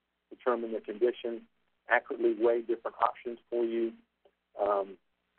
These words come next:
that's gonna be beneficial when you make your decision. Again, it's all information points that you're looking at. Basic training for your people.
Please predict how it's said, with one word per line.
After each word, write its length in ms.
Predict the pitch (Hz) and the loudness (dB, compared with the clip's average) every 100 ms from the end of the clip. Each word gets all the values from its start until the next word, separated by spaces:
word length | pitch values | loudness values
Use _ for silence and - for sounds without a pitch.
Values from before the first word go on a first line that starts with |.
| _ _ _ _ | _ _ _ _
that's 180 | - 104 - | 2 2 2
gonna 120 | 117 | 2
be 100 | 107 | 2
beneficial 600 | 101 117 107 123 113 107 | 2 2 2 0 0 0
when 140 | 107 104 | -4 -2
you 80 | |
make 220 | 104 104 - | -2 -4 -4
your 100 | 101 | -8
decision. 500 | - - 202 95 - | -8 -4 -4 -4 -12
Again, 300 | - - 113 | -10 -6 -4
it's 140 | 107 - | -4 0
all 200 | 127 143 | 2 4
information 640 | 143 139 135 131 - 104 - | 0 -2 2 2 2 -6 -6
points 220 | 92 90 _ _ - | -6 -8 _ _ -8
that 140 | 107 | -8
you're 120 | 101 | -2
looking 240 | 104 98 - | -2 -2 -6
at. 220 | - - _ _ _ - - _ _ _ _ _ _ _ _ _ _ _ _ _ _ _ _ _ _ _ _ _ _ _ _ _ _ _ - | -12 -14 _ _ _ -20 -20 _ _ _ _ _ _ _ _ _ _ _ _ _ _ _ _ _ _ _ _ _ _ _ _ _ _ _ 0
Basic 320 | 208 214 190 | 2 2 0
training 380 | - 143 143 139 | 2 2 2 -4
for 80 | - | -2
your 140 | 120 117 | -2 -2
people. 460 | - 117 107 98 | -4 -8 -6 -8